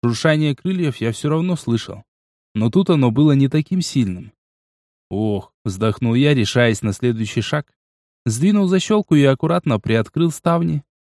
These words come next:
Я облегчённо выдохнул, когда на меня никто не вылетел. Затем аккуратно высунул голову и почти сразу втянул её назад. Улицы буквально кишели этими тварями. «Так, Макс,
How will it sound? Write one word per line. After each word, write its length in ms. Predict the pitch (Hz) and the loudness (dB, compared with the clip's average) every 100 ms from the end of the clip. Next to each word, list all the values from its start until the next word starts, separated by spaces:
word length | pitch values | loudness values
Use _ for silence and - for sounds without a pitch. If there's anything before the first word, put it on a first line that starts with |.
| _ - | _ -4
Я 180 | 110 123 | 2 4
облегчённо 500 | 120 135 - 160 147 | 4 0 2 0 2
выдохнул, 440 | 190 165 123 101 | 0 0 -2 -2
когда 280 | 90 104 123 | -2 -2 0
на 80 | 123 | 0
меня 300 | 120 135 151 | 0 0 -2
никто 260 | 127 - 135 | -4 -4 -2
не 140 | 139 | 0
вылетел. 460 | 160 156 98 - - _ _ _ _ - | -2 -2 -6 -10 -20 _ _ _ _ -10
Затем 440 | 101 127 127 185 160 | 0 2 4 2 2
аккуратно 460 | - 127 143 123 | 2 2 4 4
высунул 440 | 131 139 131 123 135 | 2 2 0 -2 0
голову 360 | 175 147 98 | 0 0 -2
и 160 | 98 110 | -6 -6
почти 340 | 113 110 131 | -4 -4 -4
сразу 360 | 113 147 160 107 | -4 -2 -2 -4
втянул 400 | - 104 127 135 | -6 -4 0 2
её 160 | 120 | 4
назад. 360 | 123 120 117 95 _ _ _ _ _ _ _ _ _ | 2 0 -2 -4 _ _ _ _ _ _ _ _ _
Улицы 380 | 202 208 202 208 | 0 2 2 0
буквально 520 | 185 190 196 190 185 | 0 2 2 4 2
кишели 460 | - 185 - 214 185 | 0 -4 0 2 2
этими 320 | 165 170 160 | 2 2 0
тварями. 560 | 151 165 160 104 95 107 _ _ _ _ _ _ - | 2 2 2 0 -4 -10 _ _ _ _ _ _ -8
«Так, 680 | 98 107 117 117 110 101 - | -2 0 2 4 2 0 -2
Макс, 580 | 107 131 117 98 - | 0 4 4 2 -6